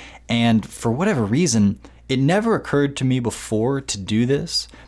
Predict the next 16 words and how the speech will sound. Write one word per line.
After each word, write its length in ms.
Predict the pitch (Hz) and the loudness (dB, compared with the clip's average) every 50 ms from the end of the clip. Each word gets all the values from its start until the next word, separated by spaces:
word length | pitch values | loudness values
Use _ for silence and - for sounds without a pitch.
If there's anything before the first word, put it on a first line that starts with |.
| - | -10
but 140 | - - 123 | -4 0 2
now 460 | 123 139 160 180 185 170 147 139 127 | 2 2 2 2 2 2 2 2 2
I, 120 | - 120 117 | 2 0 -2
it 180 | - 117 120 | -4 -2 -2
was 200 | 113 117 110 - | 0 0 0 -2
just, 200 | - 131 - - | -4 -6 -4 -2
like, 300 | - 127 117 104 - - - - - - - | 0 0 0 0 -2 -6 -18 -20 -20 -20 -12
matter 640 | - 107 107 71 80 110 104 98 98 110 117 123 135 | -8 -8 -6 -4 0 0 2 2 2 2 2 2 2
of 60 | 165 | 2
fact, 400 | - - 151 151 143 135 - - | 0 0 0 0 0 -2 -4 -8
totally 340 | - - 117 117 123 127 127 | -6 -2 0 2 2 2 2
made 240 | 123 131 127 127 117 | 2 2 2 0 -2
sense 440 | - - 135 123 113 110 - - - - - - - - | -2 -2 0 2 2 0 0 -2 -8 -14 -20 -20 -14 -8
to 120 | - - 131 | -2 0 0
use 560 | 113 107 117 135 139 143 143 143 135 - - | 0 2 2 4 4 4 4 4 2 0 -4
Goken's 580 | - - - 123 120 117 - 120 104 98 - | -4 -2 0 0 0 0 0 0 0 0 0